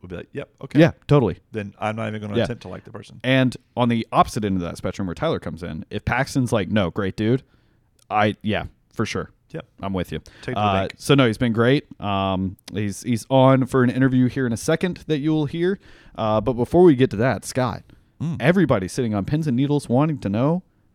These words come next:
Speaker 2: what's going on outside the ballpark. There is all sorts of signage and fencing and construction equipment out. What in the world is happening right now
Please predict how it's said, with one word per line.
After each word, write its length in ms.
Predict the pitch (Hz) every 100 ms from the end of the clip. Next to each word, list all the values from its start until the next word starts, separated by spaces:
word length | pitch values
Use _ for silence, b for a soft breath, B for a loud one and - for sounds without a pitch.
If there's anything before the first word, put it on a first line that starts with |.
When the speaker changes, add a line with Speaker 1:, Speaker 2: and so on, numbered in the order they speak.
| -
Speaker 2:
what's 260 | 113 214 -
going 240 | 220 202
on 340 | 165 190 202 -
outside 440 | 139 180 - 185 143
the 40 |
ballpark. 520 | 139 180 - 190 190 - -
There 260 | 123 127
is 120 | 104 -
all 220 | 143 156
sorts 420 | 156 - 147 139 -
of 320 | 107 95 90 - b b b b
signage 720 | - - 165 175 175 180 - -
and 220 | 101 92
fencing 800 | - 175 180 - 175 170 170 156 -
and 240 | 101 95 -
construction 600 | 110 - - 151 - 165
equipment 420 | 151 170 151 156 -
out. 420 | 143 160 - - _ _ _ _ _ _
What 180 | 127 185
in 60 | 208
the 100 | 135
world 220 | 151 156
is 100 | 135
happening 420 | 156 151 147 131
right 260 | 120 143 123
now 400 | 147 170 107